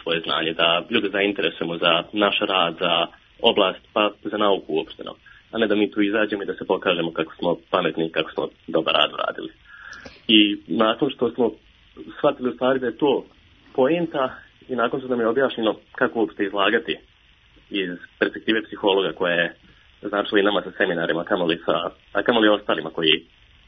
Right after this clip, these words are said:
nisu imali priliku da čuju takvu perspektivu, onda smo, kao što je Kaća rekla, prešli na drugu fazu, gdje smo prezentovali ljudima van oblasti. E,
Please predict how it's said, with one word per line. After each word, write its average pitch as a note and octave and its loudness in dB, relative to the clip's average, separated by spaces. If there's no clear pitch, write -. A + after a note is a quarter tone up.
nisu G2+ 4
imali E2 -2
priliku E2 0
da E2+ -6
čuju - -10
takvu F#2 2
perspektivu, G#2+ 0
onda G#2+ 2
smo, G#2+ -6
kao G#2 0
što - -6
je F#2+ -8
Kaća G2 0
rekla, E2+ -2
prešli F2 -2
na E2+ 0
drugu G2+ -2
fazu, A#2 0
gdje B2+ 2
smo B2+ -6
prezentovali B2+ 2
ljudima B2 0
van G2 2
oblasti. - -6
E, - -20